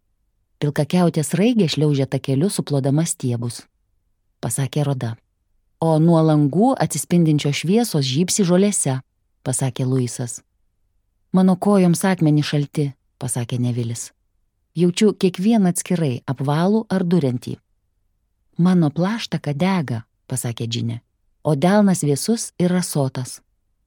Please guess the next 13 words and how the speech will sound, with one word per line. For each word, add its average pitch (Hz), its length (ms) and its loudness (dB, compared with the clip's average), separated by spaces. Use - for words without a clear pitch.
„O 202 100 -2
štai 254 160 2
ir 240 80 4
gaidys 233 420 2
užgieda 151 440 2
it 131 140 0
raudona 151 400 2
vandens 147 360 2
čiurkšlė 151 600 -2
putojančiame 139 720 0
sraute“, 135 500 -4
pasakė 143 400 -4
Bernardas. 120 720 -6